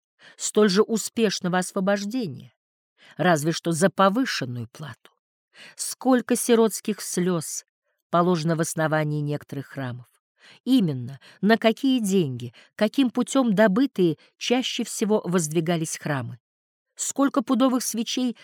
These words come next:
теплилось перед священными изображениями, принесённые предательскими руками.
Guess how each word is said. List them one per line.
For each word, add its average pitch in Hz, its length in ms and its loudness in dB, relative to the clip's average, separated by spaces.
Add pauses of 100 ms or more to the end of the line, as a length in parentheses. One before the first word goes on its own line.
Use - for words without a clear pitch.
(200)
теплилось 226 680 2
перед 214 260 -2
священными 190 760 0
изображениями, 156 920 -2 (340)
принесённые 214 800 0
предательскими 202 880 -2
руками. 180 580 -8